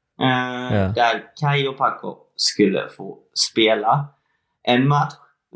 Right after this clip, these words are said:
Speaker 1: Vinnaren skulle spela med mig och förloraren med Pablo, eftersom Pablo är bättre än mig i tennis. Så tänkte
Speaker 2: Mm.
Speaker 1: vi att det är liksom,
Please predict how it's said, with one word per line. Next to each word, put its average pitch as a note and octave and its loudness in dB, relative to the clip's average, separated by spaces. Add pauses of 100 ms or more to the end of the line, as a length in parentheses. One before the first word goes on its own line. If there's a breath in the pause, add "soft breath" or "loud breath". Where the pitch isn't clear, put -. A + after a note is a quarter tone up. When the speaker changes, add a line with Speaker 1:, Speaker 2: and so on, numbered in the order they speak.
(140)
Speaker 1:
Vinnaren C#3 0
skulle B2+ -6
spela C3 0
med A#2+ -4
mig F#3 -2
och D3 -14
förloraren G#2+ -2
med G#2 -8
Pablo, F#2+ -4
eftersom - -4
Pablo A2 0
är G#2 -4
bättre - -12
än G2+ -10
mig G2+ -14
i G#2+ -4
tennis. - -4 (360)
Så - -6
tänkte C#3 6
Speaker 2:
Mm. F#2+ 2
Speaker 1:
vi A#2+ 2
att A2+ -2 (480)
det C3+ 2
är C3+ 2
liksom, A#2+ -4